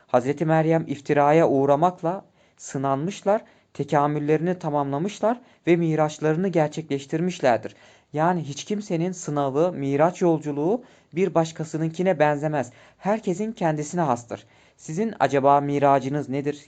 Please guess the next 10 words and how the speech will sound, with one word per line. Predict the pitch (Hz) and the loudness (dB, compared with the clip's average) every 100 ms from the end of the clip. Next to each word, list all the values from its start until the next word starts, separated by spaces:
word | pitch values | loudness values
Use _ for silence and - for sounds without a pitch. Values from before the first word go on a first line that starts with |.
| - | -18
Kişisel | - - 165 | -14 -2 0
olarak | 147 139 151 156 | 2 2 2 0
nasıl | 143 160 170 | -2 0 -2
bir | 139 | -2
yoldasınız? | 120 123 123 135 139 135 139 _ _ _ _ | 0 0 2 0 0 -8 -8 _ _ _ _
Bunu | 175 190 | -2 -2
her | 185 208 170 | 0 0 2
birimizin | 160 151 147 175 151 | 0 0 -4 -4 -4
düşünmesi | - 147 135 135 | -6 -4 -4 -2
gerekiyor. | 139 113 110 120 | 0 0 0 -4